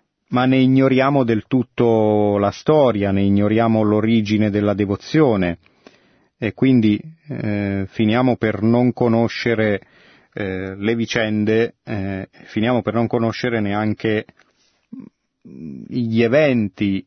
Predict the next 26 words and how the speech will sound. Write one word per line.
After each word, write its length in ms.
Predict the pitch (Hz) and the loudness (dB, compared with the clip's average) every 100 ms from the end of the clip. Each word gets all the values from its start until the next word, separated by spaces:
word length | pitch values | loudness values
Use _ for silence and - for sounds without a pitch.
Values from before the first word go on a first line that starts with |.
| _ | _
e 380 | - 107 110 - _ | -6 -4 -4 -10 _
i 140 | - 117 | -2 2
modi 560 | 117 117 101 98 98 - | 2 2 0 -2 -6 -6
in 200 | - 104 | -6 -4
cui 420 | 98 110 110 101 - _ _ _ - | -4 -2 0 -2 -6 _ _ _ -4
la 140 | 107 | -4
presenza 720 | - 107 113 113 104 107 101 - | -2 -4 -2 -2 -2 -2 -2 -4
di 300 | 123 117 110 | -12 -4 -2
Maria 600 | 113 104 101 107 101 104 - | 0 -2 -2 -2 -2 -4 -10
si 220 | - - | -10 -4
è 60 | 110 | -2
manifestata 1160 | 104 104 - 104 - 107 95 95 - 98 98 _ _ _ _ _ _ | -2 -4 -4 -8 -6 -4 -2 -4 -4 -6 -6 _ _ _ _ _ _
davvero 800 | - - 117 113 107 104 104 104 _ - | -18 -10 -4 -2 0 0 0 -4 _ -8
a 120 | 107 _ | -8 _
pochi 380 | - 113 - 110 | -2 0 -2 -8
chilometri 640 | - 104 101 101 101 98 | -4 -4 -2 -2 -4 -6
da 120 | 95 95 | -6 -4
casa 300 | 101 95 98 | -4 -4 -4
nostra, 480 | 90 82 - 87 | -4 -6 -10 -10
quindi 420 | 85 107 98 92 92 | -6 -6 -4 -6 -4
ogni 280 | 127 135 135 | 0 2 2
occasione 500 | 123 123 104 120 117 | 2 -2 0 0 0
è 40 | |
buona 320 | 104 104 101 | 0 0 -2
per 180 | 98 101 | -4 -6
parlarne. 720 | - 98 92 80 80 87 85 | -2 -2 -2 -6 -8 -10 -10